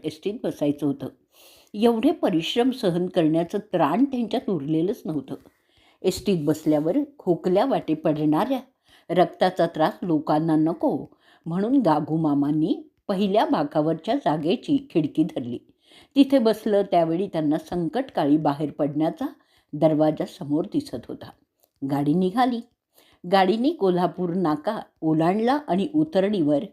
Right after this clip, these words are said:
गाडीला थोडासा धक्का बसला. तो धक्काही गागू मामांना काही सहन झाला नाही. त्यांनी डोळे घट्ट मिटले, अंधारी आल्यासारखं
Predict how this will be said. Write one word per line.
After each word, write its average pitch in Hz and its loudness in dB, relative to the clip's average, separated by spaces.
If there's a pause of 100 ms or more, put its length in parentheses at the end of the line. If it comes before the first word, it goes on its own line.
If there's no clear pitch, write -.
(440)
गाडीला 165 4
थोडासा 233 -2
धक्का 175 -4
बसला. 180 -8 (680)
तो 320 4
धक्काही 208 0 (140)
गागू 156 0
मामांना 170 0
काही 185 -6
सहन 170 -4
झाला 143 -2
नाही. 139 -4 (460)
त्यांनी 294 2
डोळे 226 4
घट्ट - -10 (100)
मिटले, 185 -6
अंधारी 190 0
आल्यासारखं 185 -2